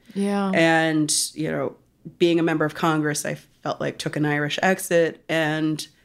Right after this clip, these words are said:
Speaker 2: the fame entered in.
Speaker 1: Mm. So the peacocks of politics. <laughs> I, I think we're gonna keep covering the peacocks of politics on
Speaker 2: <laughs>
Speaker 1: Press Advance here, 'cause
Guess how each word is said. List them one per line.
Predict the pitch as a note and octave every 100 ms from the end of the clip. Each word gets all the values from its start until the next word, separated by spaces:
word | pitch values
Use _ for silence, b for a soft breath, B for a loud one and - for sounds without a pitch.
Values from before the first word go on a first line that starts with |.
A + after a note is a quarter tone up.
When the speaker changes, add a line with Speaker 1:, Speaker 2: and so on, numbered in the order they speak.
| b
Speaker 2:
the | D#3
fame | - C#3+ C#3+ -
entered | C#3 C3 C3+ - -
in. | - - - _ -
Speaker 1:
Mm. | F3 F3 E3+ E3+ D#3+ D#3 - _ _ _ _ _ _
So | - F#3+ F3+ E3+ E3 D3+ - _ B B B B B
the | G3+
peacocks | G3 A3+ A3 - F#3+ E3 - -
of | F3+ E3+
politics. | D#3+ D3+ D3 C#3+ C3 B2+ - - G3+ - -
<laughs> | - D#4 D#4
I, | B3+ - B3+ E4 D4+ - B B C4+
I | C4 C#4+ D#4 D4 D4+ B4+
think | G4 F4
we're | D4 -
gonna | F#4 F4+ C#4+
keep | F4 C4
covering | - E4 D4+ D4+ D4
the | C4+
peacocks | D4 D4 D4 C4+ C4 -
of | B3
politics | - B3 A#3 A3+ A3+ G#3+ A#3 -
on | A3+ G#3+ G#3
Speaker 2:
<laughs> |
Speaker 1:
Press | D4+ B3 A3+ B3
Advance | F#3+ G#3 F#3+ F#3+ -
here, | G3+ F#3+ F#3+
'cause | A#3+ A#3+ A#3+